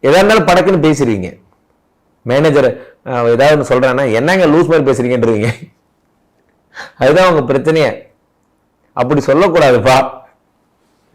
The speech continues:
"சார், என்ன சார் உங்க தாட்ஸ் இப்படி இருக்குன்னு இங்கிலீஷ்ல சொல்லணும்." நான் உங்களுக்கு படக்குன்னு பேசியே பழக்கம். அது, அதெல்லாம் மாத்திக்கோங்க. உங்களுக்கு குரு பகவான் நான்காம் இடத்தை ப-, ப்ரமோஷன் வேணுமா வேணாமா?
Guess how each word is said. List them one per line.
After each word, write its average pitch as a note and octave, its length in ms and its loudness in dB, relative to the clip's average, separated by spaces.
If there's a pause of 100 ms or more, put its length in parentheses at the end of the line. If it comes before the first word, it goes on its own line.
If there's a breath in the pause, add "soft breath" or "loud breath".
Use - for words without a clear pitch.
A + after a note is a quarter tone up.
(480 soft breath)
"சார், D3 280 -2
என்ன B2+ 280 0
சார் E3+ 220 2
உங்க A2+ 120 -2
தாட்ஸ் D3 400 -2
இப்படி B2 200 0
இருக்குன்னு C#3 260 0
இங்கிலீஷ்ல D3 320 0
சொல்லணும்." B2 500 0 (1900 loud breath)
நான் C#3 200 -4
உங்களுக்கு E3 440 0
படக்குன்னு G#3 340 0
பேசியே E3+ 280 0
பழக்கம். A#2+ 380 -2 (680)
அது, C#3 280 2
அதெல்லாம் D3+ 360 2
மாத்திக்கோங்க. A#2 600 0 (680 soft breath)
உங்களுக்கு C3+ 320 0
குரு D#3+ 180 2
பகவான் D#3 300 2
நான்காம் C3+ 400 0
இடத்தை A#2 240 -2
ப-, A2+ 220 -8
ப்ரமோஷன் E3 400 2
வேணுமா F3 280 0
வேணாமா? C#3 460 0